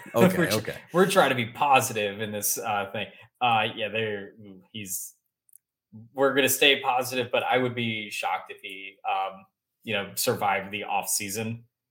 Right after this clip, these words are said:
Speaker 1: uh, in the nicest way possible that I can possibly say that with, you know, potential people listening. So
Speaker 2: Yeah, and it, what, what stinks the most is this roster actually seems fun. Like, there's,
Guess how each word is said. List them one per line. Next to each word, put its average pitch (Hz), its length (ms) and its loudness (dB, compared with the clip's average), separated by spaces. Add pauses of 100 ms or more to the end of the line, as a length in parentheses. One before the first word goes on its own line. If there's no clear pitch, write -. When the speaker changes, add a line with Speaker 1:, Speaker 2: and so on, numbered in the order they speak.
(500)
Speaker 1:
uh, 104 280 2
in 113 100 -2
the 110 80 -2
nicest 107 340 -2
way 113 100 -2
possible 110 400 -2
that 110 120 0
I 107 40 0
can 104 140 -8
possibly 110 380 -4
say 117 180 0
that 123 300 -2
with, 110 240 0 (260)
you 107 140 -2
know, 98 120 0
potential 110 520 0
people 117 300 -2
listening. 135 380 -2 (1400)
So 113 100 4
Speaker 2:
Yeah, 117 240 10
and 123 120 6
it, 117 280 -2
what, 123 220 -2
what 120 140 4
stinks - 260 8
the 131 80 4
most 123 220 6
is 104 60 2
this - 140 4
roster 117 300 6
actually 101 200 0
seems 95 260 -2
fun. 104 300 2
Like, 92 160 -4
there's, 95 220 -2